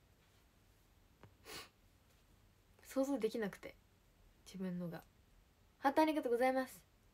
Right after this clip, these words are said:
本日もですが、めっちゃ顔がクリア。なんでだろう。チークとか塗ってないからかな、本当に。そうかな。チーク塗ってないから。ありがとう、お菓子。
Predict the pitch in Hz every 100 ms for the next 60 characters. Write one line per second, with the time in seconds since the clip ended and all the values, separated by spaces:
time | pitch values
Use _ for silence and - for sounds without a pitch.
0 | - - - - - - 254 233 208 190
1 | 180 175 - 160 175 175 214 208 - 208
2 | 208 - 196 214 160 170 285 277 196 160
3 | - - - - _ - - 392 - 196
4 | 196 180 254 285 214 175 160 156 156 170
5 | 160 175 160 - - - _ - - _
6 | _ - - _ _ - - - - _
7 | - 226 202 160 92 - - - - -
8 | - - - - - _ - - 226 214
9 | 180 170 - 185 185 175 185 - - _
10 | _ - - - - - - - _ -
11 | - - - - - - - - _ _
12 | - 254 311 294 240 247 233